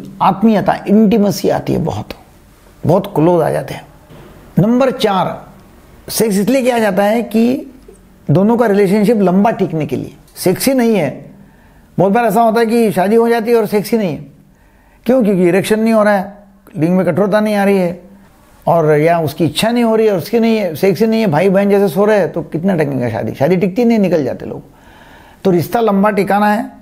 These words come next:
तो उसके लिए सेक्स जरूरी है। बहुत ही बार ऐसा होता है कि नहीं, नहीं, अभी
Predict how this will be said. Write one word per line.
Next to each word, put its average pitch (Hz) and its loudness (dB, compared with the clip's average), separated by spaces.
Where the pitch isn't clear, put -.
तो 175 0
उसके 170 -2
लिए 190 2
सेक्स 175 -2
जरूरी 131 0
है। - -10
बहुत 202 2
ही 277 0
बार 247 0
ऐसा 208 0
होता 226 2
है 226 2
कि 214 2
नहीं, 208 0
नहीं, 202 2
अभी 185 2